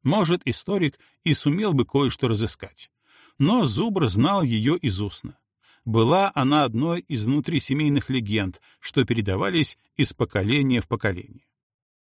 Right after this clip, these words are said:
Таких легенд набиралось много.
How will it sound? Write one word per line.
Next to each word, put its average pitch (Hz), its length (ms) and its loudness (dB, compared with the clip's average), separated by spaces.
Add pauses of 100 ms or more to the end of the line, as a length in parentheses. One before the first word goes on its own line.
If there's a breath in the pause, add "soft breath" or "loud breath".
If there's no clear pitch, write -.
(160)
Таких 139 480 0
легенд 143 600 2
набиралось 139 600 2
много. 95 640 0